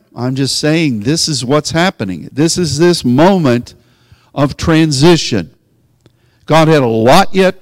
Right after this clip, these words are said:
to do. For, in fact, arguably, Isaiah's ministry truly began in earnest in this sixth chapter.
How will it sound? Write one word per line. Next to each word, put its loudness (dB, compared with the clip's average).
to 0
do. 0
For, -2
in -2
fact, -2
arguably, -2
Isaiah's 0
ministry -4
truly 2
began -2
in 4
earnest 0
in 2
this 0
sixth -6
chapter. -6